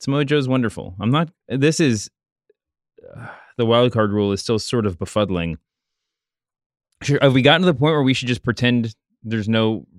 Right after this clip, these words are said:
roster split and quit complaining about the wild? Is it easier to, to forget the roster split exists than to complain about the wild card rule every week?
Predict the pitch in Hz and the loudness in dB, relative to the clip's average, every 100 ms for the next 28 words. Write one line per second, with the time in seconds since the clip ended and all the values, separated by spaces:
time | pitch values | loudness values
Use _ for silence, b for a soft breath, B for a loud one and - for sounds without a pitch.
0 | 110 107 107 120 - 120 113 104 104 92 | -2 -2 0 -4 -6 -2 -2 -2 -4 -4
1 | - 113 110 92 107 104 110 104 101 101 | -4 -4 -4 -2 0 0 0 0 0 0
2 | 98 - 117 101 139 147 151 143 107 - | 0 0 -2 0 0 2 2 2 0 -6
3 | _ _ - - 110 90 113 120 - _ | _ _ -10 -6 -6 0 0 0 -4 _
4 | _ _ _ _ - 107 110 - 113 117 | _ _ _ _ -4 0 2 0 -4 0
5 | 107 92 107 110 - 104 - 104 - 107 | 0 0 0 0 -2 -4 -4 -4 -2 0
6 | 107 101 98 95 101 110 113 110 110 110 | 0 0 0 2 2 2 0 2 2 2
7 | 113 120 123 - | 0 -2 -4 -8